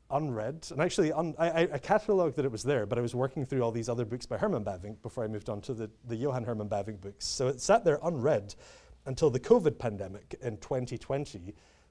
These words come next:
when I was supposed to be on sabbatical and had plans to do other things, but our library was closed and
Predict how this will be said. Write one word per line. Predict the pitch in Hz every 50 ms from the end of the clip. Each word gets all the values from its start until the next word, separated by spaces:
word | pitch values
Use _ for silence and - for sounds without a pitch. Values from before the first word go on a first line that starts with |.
| _ - -
when | 131 120 117 113 117 117 123
I | 139 - 139 123 123
was | 123 127 127 -
supposed | - 127 202 214 -
to | - 190
be | 180
on | 147 135
sabbatical | - - 123 135 143 - - - 123 117
and | 117 117
had | 117 107
plans | - 135 127 127 127 113 -
to | - 139
do | 120 127 131
other | 120 107 110 107
things, | - - 131 117 107 101 - -
but | - - 117 110
our | 107 104 104
library | 104 113 139 156 147 139 147
was | 139 131 -
closed | - - 135 127 127 120 113 - - -
and | 104 101 101 98 -